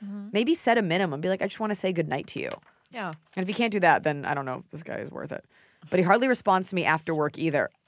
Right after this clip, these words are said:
Speaker 2: Is this guy, like, a rocket scientist and the president? Like, do you have to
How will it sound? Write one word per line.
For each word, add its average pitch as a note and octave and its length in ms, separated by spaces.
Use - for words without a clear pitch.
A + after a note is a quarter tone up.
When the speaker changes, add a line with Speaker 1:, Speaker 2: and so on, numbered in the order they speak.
Speaker 2:
Is G#3 100
this C4 140
guy, D4 360
like, F#3 100
a D#3 80
rocket D#3+ 380
scientist A3+ 640
and G3+ 440
the G3+ 120
president? A3 400
Like, F3+ 120
do G#3+ 80
you A3+ 60
have A#3 120
to F#3 140